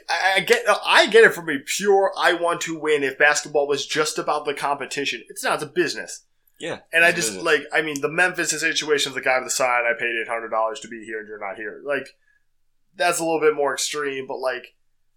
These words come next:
Speaker 1: of, like, you know, kind of touting, like, you still get to watch a professional basketball team play another professional basketball team, but let's not kid ourselves. Like,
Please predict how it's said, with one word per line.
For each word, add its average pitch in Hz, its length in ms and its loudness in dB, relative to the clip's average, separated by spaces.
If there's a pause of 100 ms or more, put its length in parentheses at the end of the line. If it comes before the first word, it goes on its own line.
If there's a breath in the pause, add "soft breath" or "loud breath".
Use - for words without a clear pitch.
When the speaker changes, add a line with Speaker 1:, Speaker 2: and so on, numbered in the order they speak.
(460)
Speaker 1:
of, 135 120 -2
like, 127 200 0
you 135 80 -4
know, 117 220 -4
kind 131 180 0
of 120 140 -6
touting, 135 360 0
like, 143 180 -2
you - 40 -8
still 190 200 0
get 151 80 0
to 139 80 -2
watch 127 220 0
a - 40 -12
professional 117 420 -4
basketball 110 360 -6
team 113 180 -12
play 110 160 -6
another 110 220 -8
professional 110 400 -6
basketball 101 380 -10
team, 113 200 -8
but 120 120 -6
let's 131 200 -6
not 123 160 0
kid 120 140 -6
ourselves. 101 420 -8
Like, 104 100 -14